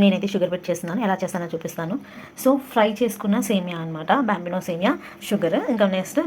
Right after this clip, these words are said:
డ్రై ఫ్రూట్స్. మన ఇంట్లో ఏవి అవైలబుల్‌గా ఉంటే అవిటిని నెక్స్ట్ లైట్‌గా గీలో వేసి రోస్ట్ చేసుకోండి.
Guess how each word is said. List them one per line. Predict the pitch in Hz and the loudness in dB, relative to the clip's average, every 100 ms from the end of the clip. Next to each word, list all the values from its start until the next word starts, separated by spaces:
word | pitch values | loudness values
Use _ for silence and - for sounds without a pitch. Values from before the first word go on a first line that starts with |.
| 208 | 6
డ్రై | 190 | 4
ఫ్రూట్స్. | 180 185 254 | 2 -2 0
మన | 220 185 | 2 0
ఇంట్లో | 190 233 175 | 0 0 2
ఏవి | 202 180 | 4 4
అవైలబుల్‌గా | 180 190 185 | 2 0 -2
ఉంటే | 185 269 185 | 0 2 4
అవిటిని | 175 180 285 - - - | 2 -2 -4 -6 -12 -2
నెక్స్ట్ | 208 - 220 | -2 2 4
లైట్‌గా | 190 185 202 196 | 4 4 0 2
గీలో | 185 185 | 2 2
వేసి | 175 - 214 | 2 2 0
రోస్ట్ | 175 185 | 0 -4
చేసుకోండి. | 175 165 180 | -6 -4 -2